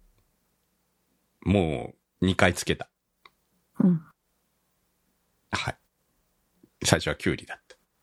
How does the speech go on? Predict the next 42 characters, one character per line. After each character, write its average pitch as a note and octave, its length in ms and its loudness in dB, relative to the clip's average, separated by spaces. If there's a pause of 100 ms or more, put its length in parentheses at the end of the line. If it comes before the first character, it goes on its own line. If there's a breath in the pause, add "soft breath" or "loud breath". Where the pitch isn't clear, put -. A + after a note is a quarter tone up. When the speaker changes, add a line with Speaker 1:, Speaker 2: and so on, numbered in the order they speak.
(880)
Speaker 2:
う - 80 4
ん。 - 180 0 (120)
Speaker 1:
今 F2 220 2
つ - 120 -10
け F#3+ 120 6
て - 120 2
る D2+ 100 -2
の。 - 80 2
Speaker 2:
あ F#3 40 2
れ - 60 -6
で - 40 -10
す - 40 -10
か？ - 40 -6
そ E4 80 2
の F4 100 4
ま F4+ 140 2
ま F4 140 4 (180)
塩 F4+ 140 6
振 C#4 120 2
る A3 120 2
だ G#3+ 120 0
け F#3+ 120 0
で F#3 80 0
す - 120 -6
か？ G3+ 100 4
そ - 120 2
れ C4+ 60 4
と B3+ 60 4
も G3+ 120 6
浅 B3 240 0
漬 C4 140 -4
け C4+ 100 4
の C4 100 6 (140)
素 - 0 -
使 B3+ 80 -2
う C4 40 4
ん - 20 -6
で - 20 -20
す - 20 -6
か？ B2+ 120 8
Speaker 1:
あ、 C3 60 10
浅 C#3 60 6